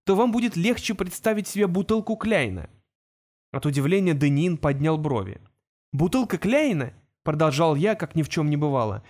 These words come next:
«это четырёхмерный эквивалент листа Мёбиуса. Представьте себе бутылку,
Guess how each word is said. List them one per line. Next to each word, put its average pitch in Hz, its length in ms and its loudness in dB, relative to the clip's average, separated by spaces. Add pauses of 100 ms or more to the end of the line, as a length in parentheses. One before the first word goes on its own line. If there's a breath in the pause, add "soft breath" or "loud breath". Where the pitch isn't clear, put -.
(140 soft breath)
«это 220 260 2
четырёхмерный 220 920 0
эквивалент 196 600 0
листа 190 360 0
Мёбиуса. 139 640 -2 (580)
Представьте 254 460 0
себе 208 200 0
бутылку, 185 640 0